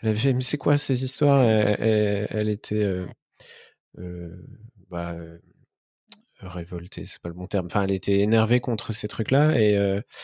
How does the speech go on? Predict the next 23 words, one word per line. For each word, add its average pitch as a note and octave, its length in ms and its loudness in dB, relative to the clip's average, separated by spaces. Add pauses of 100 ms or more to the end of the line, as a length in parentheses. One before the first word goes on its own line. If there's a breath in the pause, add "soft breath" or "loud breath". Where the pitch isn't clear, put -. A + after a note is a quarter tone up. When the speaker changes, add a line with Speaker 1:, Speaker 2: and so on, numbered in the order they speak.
(280 loud breath)
Speaker 1:
j-, A2 240 2
j'essaye A#2 340 2
de C#3 120 4
trouver B2+ 220 2
la A2+ 140 6
date B2 240 4
de B2 100 4
l'article. - 500 0
Je - 100 -10
crois C3+ 160 -2
qu'elle G#2+ 200 0
l'a G2+ 120 2
écrit, A#2 420 0
euh, F#2+ 380 2
à F#2 40 0
peu G2+ 160 -6
près - 140 -4
Speaker 2:
Elle F#3 40 2
Speaker 1:
à F#3+ 40 0
Speaker 2:
l'a F#3+ 60 0
Speaker 1:
cette F#3+ 80 4
Speaker 2:
écrit - 180 -2
au - 60 4